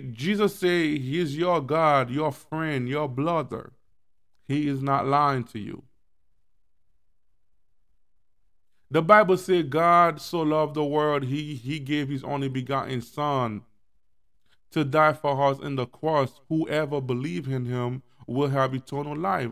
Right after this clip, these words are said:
God did not lie. He did send his only begotten Son, which is Jesus Christ.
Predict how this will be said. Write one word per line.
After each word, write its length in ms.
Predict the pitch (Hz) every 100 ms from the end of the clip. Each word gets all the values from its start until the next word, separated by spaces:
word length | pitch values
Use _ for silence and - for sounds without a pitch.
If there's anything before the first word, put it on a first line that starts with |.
| 107
God 280 | 113 123 131
did 140 | 143
not 200 | 147 147 120 131
lie. 520 | 135 170 220 143 95 - -
He 180 | 120 151
did 320 | 127 202 220
send 440 | - 131 127 123 - _ _
his 140 | 131
only 300 | - 139 135
begotten 500 | 127 120 123 123 135
Son, 340 | 127 226 220 123
which 220 | 120 -
is 120 | 120
Jesus 320 | 113 120 139
Christ. 460 | - 294 349 -